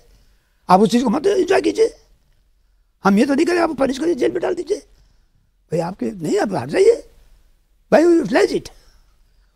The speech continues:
और एक बात और बताऊं, गलती माफ होती है,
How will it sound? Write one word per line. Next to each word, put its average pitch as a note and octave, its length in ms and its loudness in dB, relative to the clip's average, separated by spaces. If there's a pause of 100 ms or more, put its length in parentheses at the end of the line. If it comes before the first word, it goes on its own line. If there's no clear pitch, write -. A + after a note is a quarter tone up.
(200)
और F3+ 100 2
एक G3+ 60 4
बात A3 160 -2
और B3 100 4
बताऊं, E4+ 380 4 (720)
गलती F3+ 420 4
माफ C#4 200 6
होती A3+ 260 -2
है, C3 240 -2